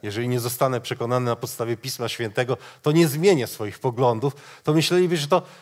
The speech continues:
to jakiś kompletny wariat i śmialiby się z niego. I okazało się,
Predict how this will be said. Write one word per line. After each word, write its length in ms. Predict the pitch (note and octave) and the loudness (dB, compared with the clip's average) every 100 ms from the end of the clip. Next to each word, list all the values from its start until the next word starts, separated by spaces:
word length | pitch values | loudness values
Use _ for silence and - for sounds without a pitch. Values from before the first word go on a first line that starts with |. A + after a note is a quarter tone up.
| _ | _
to 60 | D#3 | -8
jakiś 200 | D3 D3+ | -6 -2
kompletny 600 | F3+ D#3+ C#3+ F#3 F#3 F#3 | 2 0 2 -2 2 0
wariat 440 | D3 G#3 G3 F3+ | 2 2 0 -4
i 40 | E3 | -4
śmialiby 560 | - - G#3 G3+ B2 | -6 -2 0 2 0
się 140 | A#2 A2+ | -6 -8
z 120 | G2+ | -8
niego. 300 | G#2 F2+ E2+ _ _ _ _ - | -8 -8 -10 _ _ _ _ -8
I 60 | |
okazało 420 | B2 C3+ C3 E3+ C#3+ | -6 -2 0 0 0
się, 220 | D#3 | -2